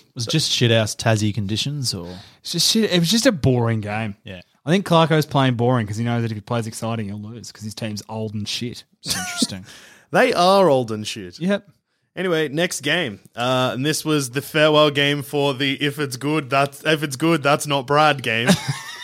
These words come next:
Speaker 1: This one annoyed me only because when news stu-, like, was breaking and we thought, "Oh, yeah, it's gonna be his final game," I jumped into the tipping app to change to North Melbourne 'cause I just assumed they would get up for his last game.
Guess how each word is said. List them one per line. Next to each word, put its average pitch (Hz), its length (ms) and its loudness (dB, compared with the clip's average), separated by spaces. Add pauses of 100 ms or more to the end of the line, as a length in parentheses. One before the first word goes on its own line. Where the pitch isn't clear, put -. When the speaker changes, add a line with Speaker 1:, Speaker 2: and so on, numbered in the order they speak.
(340)
Speaker 1:
This 170 240 2
one 240 140 2
annoyed 147 420 4
me 131 200 2
only 127 300 2
because 120 840 0 (280)
when 127 320 0
news 139 420 4
stu-, 156 260 0
like, 120 180 4
was 117 120 2
breaking 110 640 2 (120)
and 110 200 -4
we 104 80 0
thought, 107 280 2
"Oh, 110 120 -2
yeah, 95 120 -2
it's 95 120 -8
gonna 104 160 -2
be 92 80 -6
his 90 80 -4
final 92 340 -6
game," 92 380 -4 (180)
I 101 180 -2 (140)
jumped 113 320 4
into 113 160 6
the 98 100 2
tipping 107 400 2
app 98 260 2
to - 100 -6
change 101 600 2
to 110 60 -2
North 98 300 0
Melbourne 98 360 0
'cause - 160 -4
I 110 40 2
just 107 180 0
assumed 107 300 2
they 101 60 2
would 98 140 0
get 101 140 2
up 98 200 -4
for 104 100 -4
his 92 120 -4
last 92 300 -2
game. 113 280 -2